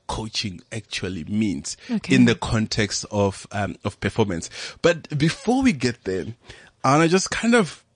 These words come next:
Speaker 1: this is where most leaders sort of find themselves, right? There's all of the, there's almost like a scale.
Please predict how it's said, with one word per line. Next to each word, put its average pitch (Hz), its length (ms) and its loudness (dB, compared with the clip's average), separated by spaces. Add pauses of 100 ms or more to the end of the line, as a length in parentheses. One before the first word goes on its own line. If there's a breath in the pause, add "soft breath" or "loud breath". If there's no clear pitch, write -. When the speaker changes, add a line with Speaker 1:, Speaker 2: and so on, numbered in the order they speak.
(120)
Speaker 1:
this 139 260 -2
is 269 140 2
where 196 160 6
most 135 320 4
leaders 113 380 4
sort - 340 -4
of - 240 -10 (200)
find 110 420 -2
themselves, 87 460 -2
right? 90 160 0
There's 120 200 4
all 147 180 6
of 160 120 2
the, 123 140 2 (260 loud breath)
there's 143 160 0
almost 208 360 2
like - 160 -6
a 113 60 -2
scale. 107 840 2